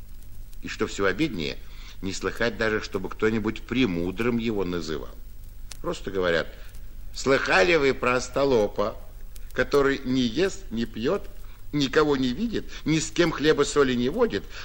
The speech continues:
а всё только распостылую свою жизнь бережёт. А многие даже просто дураком и срамцом его называют и удивляются,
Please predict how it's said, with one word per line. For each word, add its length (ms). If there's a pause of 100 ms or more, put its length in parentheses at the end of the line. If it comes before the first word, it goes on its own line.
(180)
а 240 (140)
всё 200
только 320
распостылую 1160
свою 520
жизнь 520
бережёт. 580 (280)
А 120
многие 420
даже 300 (160)
просто 300
дураком 720 (180)
и 100
срамцом 640
его 160
называют 500 (120)
и 40
удивляются, 840